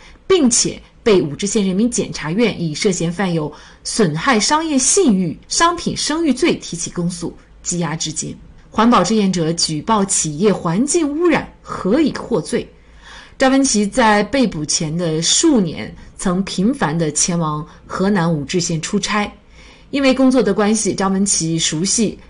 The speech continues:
被举报企业，并且发现啊，企业存在偷埋废料，造成地下水污染等问题。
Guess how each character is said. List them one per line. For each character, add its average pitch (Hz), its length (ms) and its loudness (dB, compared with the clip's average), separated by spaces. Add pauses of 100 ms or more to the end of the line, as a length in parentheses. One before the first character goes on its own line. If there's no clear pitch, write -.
(140)
被 214 160 4
举 170 120 -6
报 160 200 -4
企 165 240 -2
业， 175 280 -2 (160)
并 220 120 2
且 175 100 2
发 185 180 -2
现 180 240 -2
啊， 139 140 -8
企 - 220 -4
业 160 100 -2
存 156 180 -4
在 165 300 -4
偷 240 180 0
埋 214 240 2
废 277 240 0
料， 262 320 2
造 185 140 -4
成 165 160 -6
地 175 80 -10
下 180 180 -6
水 165 140 -6
污 180 220 -2
染 165 180 0
等 165 140 -6
问 151 160 -8
题。 - 180 -18